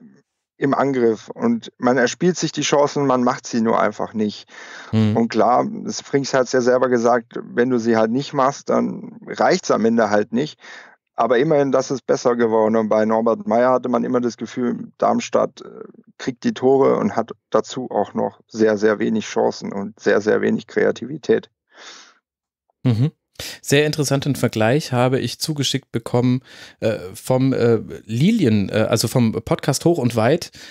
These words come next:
Speaker 2: Äh, da gibt es, ähm, einen Blogbeitrag auf, unter kickschuh punkt wordpress dot com. Ich werde den verlinken. Da wurden die Spielzeiten von Dirk Schuster,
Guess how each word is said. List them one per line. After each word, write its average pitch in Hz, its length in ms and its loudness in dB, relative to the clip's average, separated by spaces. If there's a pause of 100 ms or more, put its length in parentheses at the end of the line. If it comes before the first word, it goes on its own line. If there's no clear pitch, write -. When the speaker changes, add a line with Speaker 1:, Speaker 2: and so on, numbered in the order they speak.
(140)
Speaker 2:
Äh, 120 420 2
da 113 160 2
gibt 151 280 -2
es, 135 180 -2
ähm, 113 480 0
einen 113 180 2
Blogbeitrag 117 640 0
auf, 95 220 -6 (320)
unter 110 260 0
kickschuh - 400 -2
punkt 95 280 -6
wordpress - 360 -2
dot - 180 -8
com. 110 200 -2
Ich 120 120 -4
werde 98 180 0
den 101 60 -6
verlinken. 127 580 0 (1400)
Da 139 260 2
wurden 180 340 2
die 139 280 -2
Spielzeiten 139 680 0
von 120 240 2
Dirk 120 220 2
Schuster, 196 680 0